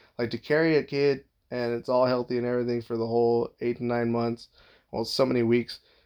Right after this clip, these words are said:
and then for it to go bad that last time, I don't know what I would do. Like, I mean, that would probably fuck me up a lot more for sure than what happened with us. Like I said, with us,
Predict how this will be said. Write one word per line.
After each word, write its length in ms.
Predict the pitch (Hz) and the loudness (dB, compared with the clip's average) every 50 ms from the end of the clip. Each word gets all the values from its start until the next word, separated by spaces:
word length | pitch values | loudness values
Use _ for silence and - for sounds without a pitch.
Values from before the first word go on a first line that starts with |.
| _ _ _ - - | _ _ _ -6 -2
and 220 | 139 135 131 127 | -2 0 2 2
then 320 | 127 123 123 120 120 110 - - | 0 2 0 0 -2 -4 -6 -4
for 160 | - 120 117 | -2 0 0
it 140 | 117 113 - | 0 0 -2
to 100 | 123 113 | -4 -4
go 160 | 110 117 113 | -2 -2 -2
bad 320 | 113 - 120 117 120 - 117 | -2 -2 -2 -2 -2 -2 -2
that 160 | 110 104 101 | -2 -2 -2
last 280 | 107 110 123 127 - - | -2 -2 -4 -4 -4 -2
time, 280 | 139 135 139 135 135 - - - | -2 -2 -2 -2 -4 -8 -6 -2
I 220 | 156 156 147 135 | 0 2 2 2
don't 180 | 127 120 117 117 | 0 -2 -2 -2
know 160 | 117 117 117 | -2 -2 0
what 120 | 117 117 | -2 -2
I 140 | 117 113 113 | -2 -2 -2
would 160 | 117 110 110 | -4 -6 -6
do. 240 | - 120 120 117 120 - _ - | -4 -2 -2 -2 -2 -4 _ -8
Like, 340 | - 127 123 120 120 117 _ - | -6 -4 -2 -2 -2 -4 _ -10
I 60 | 131 120 | -10 -8
mean, 200 | 123 123 123 120 | -6 -4 0 2
that 120 | 143 156 | 6 6
would 160 | 156 143 - - | 6 6 4 0
probably 220 | 139 127 123 113 | -2 -2 -4 -4
fuck 280 | - - 131 123 - - | -4 -6 -6 -6 -6 -8
me 80 | 123 | -8
up 160 | 120 117 - | -8 -8 -8
a 40 | 120 | -8
lot 300 | 113 120 127 127 120 127 | -6 -6 -4 -4 -4 -4
more 380 | 127 123 123 123 120 117 117 113 - | -4 -4 -4 -4 -4 -4 -6 -8 -8
for 100 | - 123 | -6 -4
sure 420 | 110 - - - 143 135 131 123 | -4 -2 -2 0 2 2 2 2
than 260 | 117 120 117 117 120 117 | 0 -2 -4 -4 -2 -2
what 280 | 120 120 120 - - _ _ _ | -2 -2 -4 -6 -8 _ _ _
happened 300 | - 135 123 - - 120 117 | -4 -4 -4 -4 -4 -6 -6
with 140 | 117 - 135 | -2 2 4
us. 280 | 143 139 131 - - | 4 4 4 2 -2
Like 120 | 131 123 123 | -4 -4 -4
I 80 | 123 | -2
said, 160 | 127 165 165 | 0 0 2
with 120 | 143 127 147 | 2 2 4
us, 280 | 196 220 185 156 156 | 4 4 4 2 -2